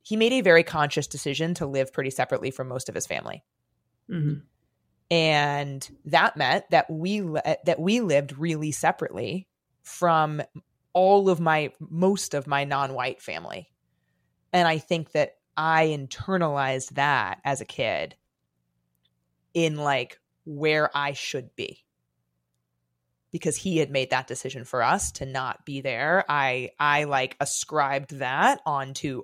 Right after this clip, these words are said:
Speaker 1: all of those communities as, as a kid.
Speaker 2: Yeah, and I'm sure there's also a hard line where you're like, "I know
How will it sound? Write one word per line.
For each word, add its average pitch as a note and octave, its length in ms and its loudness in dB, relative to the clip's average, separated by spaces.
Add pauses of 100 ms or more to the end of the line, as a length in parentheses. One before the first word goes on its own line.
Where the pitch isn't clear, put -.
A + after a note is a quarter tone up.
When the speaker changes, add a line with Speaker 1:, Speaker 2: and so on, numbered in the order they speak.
(120)
Speaker 1:
all F3 220 8
of D3+ 80 -6
those C3+ 180 -4
communities - 580 -14
as, D3 220 -4
as - 140 -4
a - 20 -18
kid. - 300 -8 (1900)
Speaker 2:
Yeah, F3+ 500 4
and F3+ 100 2
I'm F3 100 2
sure G3 180 2
there's E3+ 220 4
also D3+ 600 2 (1400)
a D#3+ 60 -8
hard D#3 440 4
line D3 600 4
where D3 140 2
you're C#3+ 180 4
like, C#3 440 0 (920)
"I E3 260 6
know D#3+ 600 4